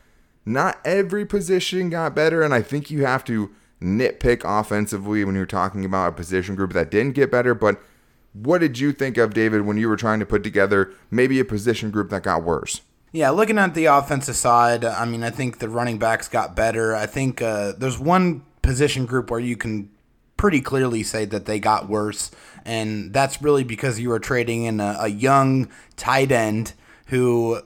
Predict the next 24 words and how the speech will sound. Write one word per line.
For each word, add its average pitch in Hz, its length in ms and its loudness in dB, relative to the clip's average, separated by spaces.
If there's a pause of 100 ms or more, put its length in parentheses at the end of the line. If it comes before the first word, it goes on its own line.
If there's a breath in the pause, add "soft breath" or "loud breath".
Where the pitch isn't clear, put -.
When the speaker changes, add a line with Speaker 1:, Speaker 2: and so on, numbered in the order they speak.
Speaker 2:
was 107 180 -6
a 110 80 -2
really 120 300 2
good 120 240 -2
blocker, 117 400 2
a 113 40 0
really 120 220 -2
good 113 240 -2
pass 113 240 0
catcher, 107 440 -2
and 104 340 -6
just 120 240 -8
kinda 156 180 -4
in 127 160 -4
the 117 80 -4
prime 117 340 -2
of 98 120 -6
his 107 160 -6
career, 101 560 -4 (340 loud breath)
uh, 98 300 -6
in 120 160 -2
Hunter 117 260 -2
Henry. 104 380 -2
So 104 420 -4